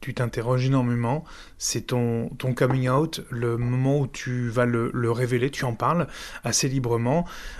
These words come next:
Euh, ça se passe bien et pas bien, euh, avec un petit peu de recul maintenant, euh, qu'est-ce que tu peux en dire ? Pourquoi c-, est-ce que ça s'est plutôt bien passé, j'imagine, avec ta maman, plutôt un petit peu moins bien avec, euh,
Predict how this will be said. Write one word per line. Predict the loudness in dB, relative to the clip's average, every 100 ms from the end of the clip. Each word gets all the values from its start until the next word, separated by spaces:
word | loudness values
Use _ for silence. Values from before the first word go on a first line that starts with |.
| -8 -4
Euh, | -2
ça | 0 0
se | 2
passe | 2 2 0 -4 -12 -18 -18
bien | -10 -8 -2 4 6 6 2 -10 -4
et | -2
pas | 2 2
bien, | 2 4 4 4 0 -6
euh, | -4 -4 -4 -6 -6 -6 -8 -8 -10 -16 -20 -20 -20 -4
avec | 2 2 0
un | -2
petit | -2 0
peu | 2
de |
recul | 2 2 2
maintenant, | 2 0 0 2 2 0 -12 -16 -10
euh, | -10 -2
qu'est-ce | 0 2
que | -2
tu | -4
peux | -2 2
en | 2
dire ? | 2 0
Pourquoi | -2 0 0
c-, | 0 -6 -6
est-ce | -6
que | -4
ça | -2
s'est | -2 -2
plutôt | -2 -2 -2
bien | -4 -2 0 2
passé, | 0 -2 2 2 2 -2
j'imagine, | -2 0 0
avec | -2 -4 -2
ta | -2
maman, | 0 0 0 2 0
plutôt | -2 -6 -4 -2
un | -2
petit | -4 -10 -10
peu | -4 0
moins | 2 2
bien | 0 -2 -2
avec, | -2 -4 -4
euh, | -4 -4